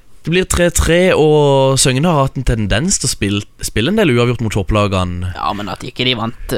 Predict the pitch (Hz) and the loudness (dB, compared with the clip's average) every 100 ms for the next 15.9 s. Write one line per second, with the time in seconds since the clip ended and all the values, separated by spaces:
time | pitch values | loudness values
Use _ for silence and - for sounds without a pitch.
0 | 120 127 - 120 117 117 120 117 113 - | 0 -2 -2 -4 -4 -6 -4 -4 -4 -6
1 | 151 165 160 160 - 151 175 180 165 165 | -2 2 2 2 0 0 2 2 2 2
2 | 156 110 156 165 156 170 147 117 - - | 2 2 2 2 2 2 0 0 -4 -2
3 | 143 131 127 120 113 113 107 110 107 104 | 0 0 0 2 2 0 0 0 0 0
4 | 98 104 - - - 104 120 123 117 117 | -2 -4 -10 -18 -12 -8 -6 -4 -6 -6
5 | 117 113 - 117 117 147 - 127 120 127 | -8 -10 -6 -4 0 2 2 2 2 2
6 | 117 120 120 127 160 143 131 123 120 120 | 2 0 -2 0 0 0 0 -2 -2 -2
7 | 120 120 147 - 127 - 127 117 123 131 | -2 -4 -6 -4 -4 -4 -4 -2 -2 -2
8 | 123 117 120 120 113 - - - 135 - | -4 -4 -4 0 2 2 2 0 0 0
9 | 123 - 131 117 - - - - - 127 | -2 -4 -10 -10 -12 -16 -18 -12 -4 -2
10 | 123 120 113 120 120 120 107 104 107 120 | 0 0 0 -2 -4 -2 -2 -2 0 0
11 | 113 104 104 - 117 110 113 - 120 117 | 0 0 -2 -2 0 2 2 0 -2 -2
12 | 110 110 107 104 104 104 104 101 - 120 | -2 -2 0 0 0 0 -2 -4 -2 -4
13 | - 98 95 - 120 127 135 131 127 131 | -2 -2 -2 0 0 2 2 0 -2 -2
14 | 120 131 123 120 123 131 - 117 120 120 | -2 -2 -2 0 0 -2 -2 -6 -4 -6
15 | - 117 - 123 120 117 117 117 117 | -6 -8 -4 -4 -2 -2 -2 -4 -6